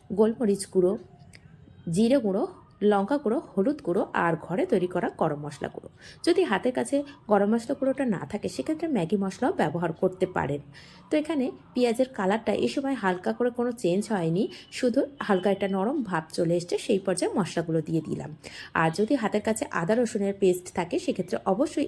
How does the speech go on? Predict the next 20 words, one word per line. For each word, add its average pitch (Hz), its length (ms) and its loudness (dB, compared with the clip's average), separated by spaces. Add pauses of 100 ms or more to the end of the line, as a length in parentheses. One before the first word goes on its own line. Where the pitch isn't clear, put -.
(100)
এই 202 140 4
পেঁয়াজ 190 360 0
দেওয়ার 262 260 -2
সঙ্গে 185 300 -2
সঙ্গে 208 240 0 (380)
হাফ 220 220 4
চামচ 247 280 0 (160)
আদা 185 120 2
রসুনের 190 360 0
পেস্ট 190 200 2 (140)
অবশ্যই 220 340 0
ব্যবহার 190 340 2
করতে 180 260 -2
পারেন, 202 160 -2 (160)
এতে 196 160 2
করে 196 200 2
টেস্টটাকে 180 380 -2 (120)
অনেকটাই 196 440 2
বাড়িয়ে 156 280 2
দেবে। 160 160 0